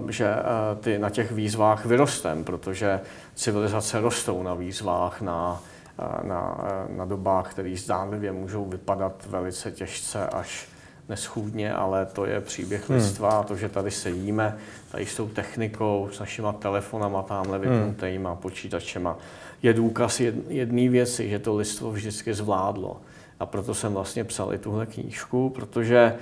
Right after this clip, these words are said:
Speaker 1: ehm, my jsme v mnoha ohledech stejní, to je těch sedm zákonů, nicméně dneska ten svět je v jednom,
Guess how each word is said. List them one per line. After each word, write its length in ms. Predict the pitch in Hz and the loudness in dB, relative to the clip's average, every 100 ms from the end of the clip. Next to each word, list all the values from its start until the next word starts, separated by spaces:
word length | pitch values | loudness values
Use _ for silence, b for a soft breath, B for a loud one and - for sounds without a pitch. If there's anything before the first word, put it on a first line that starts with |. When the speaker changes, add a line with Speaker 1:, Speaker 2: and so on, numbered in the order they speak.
| B B B - 110 107 110 110 | B B B 4 6 10 8 8
Speaker 1:
ehm, 260 | 110 104 - - - - - | 4 0 -6 -18 -20 -20 -2
my 100 | 120 | 0
jsme 160 | 113 139 | 4 6
v 40 | 127 | 8
mnoha 240 | 117 123 | 8 8
ohledech 360 | 117 117 117 117 | 8 8 6 4
stejní, 580 | - 110 120 120 104 | 4 6 8 6 4
to 120 | 110 104 | 2 2
je 80 | |
těch 160 | 101 104 | 2 0
sedm 320 | - 113 120 | 0 2 2
zákonů, 640 | 117 101 98 - 123 120 120 | 4 4 4 2 2 4 4
nicméně 540 | 107 - 117 113 120 | 2 2 2 4 2
dneska 440 | 101 98 - - 107 | 2 0 0 0 0
ten 180 | 107 | -2
svět 400 | 110 - 101 98 B B B B B B | -2 2 4 2 B B B B B B
je 160 | 110 101 | 2 2
v 300 | 104 110 107 | 2 0 4
jednom, 880 | 107 104 113 117 117 117 113 113 | 4 6 6 6 8 6 4 2